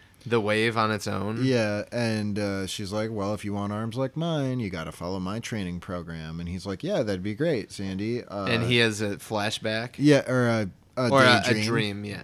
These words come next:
Speaker 2: so to speak, of him, and he's, like, super tall. He's, he's, like, completely humanoid, like,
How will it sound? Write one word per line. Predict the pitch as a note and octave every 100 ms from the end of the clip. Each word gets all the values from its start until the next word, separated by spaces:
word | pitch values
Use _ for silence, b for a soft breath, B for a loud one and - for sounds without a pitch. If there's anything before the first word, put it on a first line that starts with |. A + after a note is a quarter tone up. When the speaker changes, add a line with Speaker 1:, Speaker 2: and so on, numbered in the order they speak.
| G#2+
Speaker 2:
so | - A#2+
to | G#2+
speak, | - A2 G#2+ A2 -
of | A#2 A2 G#2+
him, | F#2+ A#2+ A#2 A2+ G#2+
and | - B2
he's, | A#2+ A2+
like, | A2+ G#2+
super | - - B2 C#3+
tall. | B2+ A#2+ G#2+ G#2 G#2+
He's, | A#2+ A#2+ A#2 B2
he's, | B2 A#2 A2+ F#2 -
like, | A2 G#2+ -
completely | A2+ G2 B2+ C3+ C3+ A#2+
humanoid, | - B2+ A#2+ A#2 A2 G#2+ G#2+ G#2
like, | G#2 G2 F#2